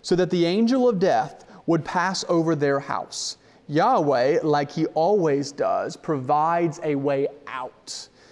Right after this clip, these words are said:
He provides mercy. So we then take the third cup and bless it. May you be blessed, Lord our God, King of the world, who creates the fruit of the vine.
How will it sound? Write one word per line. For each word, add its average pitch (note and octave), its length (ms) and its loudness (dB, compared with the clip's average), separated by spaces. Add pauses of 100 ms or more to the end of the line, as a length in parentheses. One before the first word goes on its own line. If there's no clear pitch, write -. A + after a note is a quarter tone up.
(280)
He D#3 80 -2
provides D3+ 680 0
mercy. C3+ 560 -6 (920)
So - 160 0
we D#3+ 80 4
then D3+ 180 0
take G3+ 320 -2
the F#3+ 80 0
third F#3 320 0
cup F3+ 320 0 (920)
and D3 180 0
bless D3+ 320 0
it. - 380 -6 (580)
May D3 140 2
you D#3 100 2
be D#3+ 140 2
blessed, D#3+ 580 0
Lord E3 260 2
our D3 200 4
God, D3+ 440 2 (120)
King F3+ 420 0
of E3 160 -2
the E3 80 2
world, C#3 360 0
who C#3+ 100 -2
creates D3+ 500 0
the D3 140 -4
fruit - 500 -2 (420)
of C3 100 -6
the G#3 80 -6
vine. G#3+ 520 -2